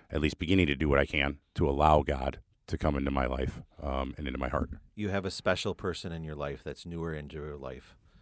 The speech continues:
Speaker 2: You, I am a-, assuming just from meeting her for the first time tonight, that you would like to get to know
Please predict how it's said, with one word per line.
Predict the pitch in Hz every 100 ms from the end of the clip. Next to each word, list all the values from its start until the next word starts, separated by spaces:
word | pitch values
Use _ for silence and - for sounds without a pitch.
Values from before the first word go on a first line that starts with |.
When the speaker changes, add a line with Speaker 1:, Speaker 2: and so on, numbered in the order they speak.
| _ _ _ _ _
Speaker 2:
You, | - 80 80 92 95 95 92 92 98 - _ _
I | 71 76
am | 69
a-, | 67 - -
assuming | - - 117 101 76 67
just | 90 80 -
from | 90 78 71
meeting | 107 120 87
her | 85 65
for | 87
the | 71
first | 92 78
time | - 85 65 - -
tonight, | 82 71 67 - _ - - - - -
that | 87 -
you | 82 107
would | 131 82
like | 82 95 -
to | 85
get | 78 92
to | -
know | 78 73 80 80